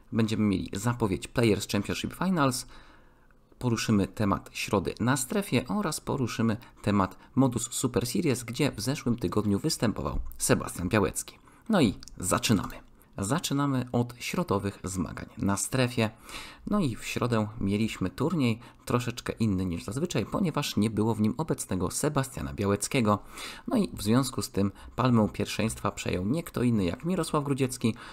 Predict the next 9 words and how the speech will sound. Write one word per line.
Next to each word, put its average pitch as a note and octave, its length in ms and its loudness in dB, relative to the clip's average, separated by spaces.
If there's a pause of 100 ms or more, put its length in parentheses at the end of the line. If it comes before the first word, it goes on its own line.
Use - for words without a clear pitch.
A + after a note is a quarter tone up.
(320)
który G#2+ 280 2
pokonuje A2+ 680 0 (260)
w - 80 -20
finale G#2 520 2
Dariusza A2 520 -4
Korzeniewskiego G#2+ 680 0
pięć - 300 -4
do E3 80 2
jednego. C3+ 480 2